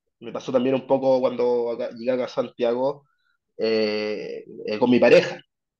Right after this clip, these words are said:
también, te-, que estaba, estaba, estaba durmiendo. Entonces, la conexión y comunicación es importante, o sea,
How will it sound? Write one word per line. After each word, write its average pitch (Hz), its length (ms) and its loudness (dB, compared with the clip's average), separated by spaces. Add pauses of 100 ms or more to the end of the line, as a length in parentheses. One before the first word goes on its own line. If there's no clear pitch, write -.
(180)
también, 113 420 0
te-, 104 300 -6
que - 80 -16
estaba, 113 260 0
estaba, 123 300 0
estaba 139 280 6
durmiendo. 120 380 2
Entonces, 131 640 -4 (360)
la 139 140 6
conexión 147 400 4
y 214 60 6
comunicación 170 480 -2
es 175 160 -4
importante, 110 580 -8
o 107 40 -14
sea, 113 440 -2